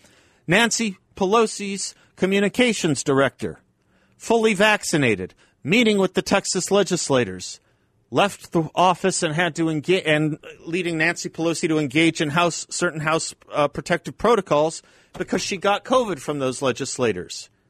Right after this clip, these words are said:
despite being fully vaccinated. How about the legislators?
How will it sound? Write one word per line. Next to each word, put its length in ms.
despite 540
being 360
fully 400
vaccinated. 680
How 360
about 340
the 100
legislators? 1000